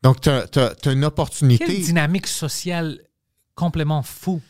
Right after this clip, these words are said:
Speaker 1: Mais c'est, c'est parce que ça part pas d'une mauvaise intention. Ça part, ça,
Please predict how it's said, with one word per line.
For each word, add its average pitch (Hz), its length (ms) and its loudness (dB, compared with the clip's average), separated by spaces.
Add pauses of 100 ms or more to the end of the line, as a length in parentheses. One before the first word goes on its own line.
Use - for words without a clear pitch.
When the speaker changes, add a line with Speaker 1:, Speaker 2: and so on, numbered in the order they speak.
(760)
Speaker 1:
Mais 160 80 4
c'est, 160 260 -2
c'est - 140 -2
parce 175 180 0
que - 60 -6
ça 190 160 0
part 226 360 -2
pas - 260 2
d'une 147 140 -2
mauvaise 131 360 2
intention. 131 440 -2
Ça 143 180 0
part, 196 280 2
ça, 127 260 -2